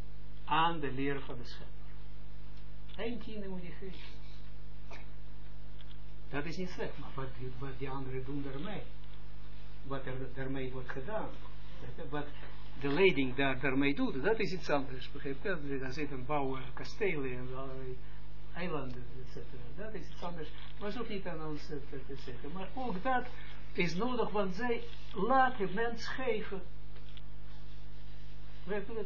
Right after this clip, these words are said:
hoe moeilijk het is te geven? Weet je hoe moeilijk het is ge-, te geven? Je weet niet hoe moeilijk het allemaal te geven is. Een mens kan geven vaak,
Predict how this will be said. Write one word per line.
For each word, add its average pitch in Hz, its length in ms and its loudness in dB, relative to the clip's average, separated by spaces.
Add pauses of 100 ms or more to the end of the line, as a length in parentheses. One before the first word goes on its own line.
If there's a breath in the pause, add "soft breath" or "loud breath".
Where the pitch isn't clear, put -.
(120)
hoe 220 160 0
moeilijk 214 300 0
het 190 180 0
is 180 160 0
te 185 120 -2
geven? 156 320 0
Weet 202 160 0
je 208 60 -2
hoe 202 140 -2
moeilijk 175 280 -2
het 151 120 -2
is 143 140 -2
ge-, 135 240 -2
te 139 80 -2
geven? - 440 -2 (1000)
Je 131 100 0
weet 202 240 0
niet 190 180 -2
hoe 202 200 0
moeilijk 190 340 0
het 156 180 -2
allemaal 139 300 0
te 127 180 0
geven - 280 0 (200)
is. - 80 0 (1400)
Een 135 60 0
mens 147 280 0
kan 156 220 0
geven 180 440 0
vaak, 165 380 0